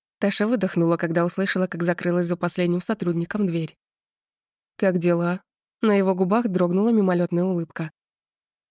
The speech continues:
«Все-таки тут никто не должен знать, что Соколовский не дьявол, как про него говорят в компании. Он такой же человек, как и остальные, пусть и чрезмерно требовательный,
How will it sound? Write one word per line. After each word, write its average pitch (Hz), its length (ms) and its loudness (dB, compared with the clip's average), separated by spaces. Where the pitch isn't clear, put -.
«Все-таки 196 420 0
тут 185 220 0
никто 196 280 0
не 240 100 2
должен 180 340 0
знать, 190 220 -2
что - 160 -6
Соколовский 180 560 -2
не 185 120 2
дьявол, 185 440 -2
как 196 180 0
про 196 140 2
него 180 240 2
говорят 185 380 0
в - 40 -18
компании. 170 640 -2
Он 220 160 2
такой 208 260 2
же 185 100 0
человек, 202 440 0
как 180 180 -4
и 180 40 0
остальные, 185 600 -2
пусть 208 260 -2
и 285 80 2
чрезмерно 196 600 2
требовательный, 170 800 0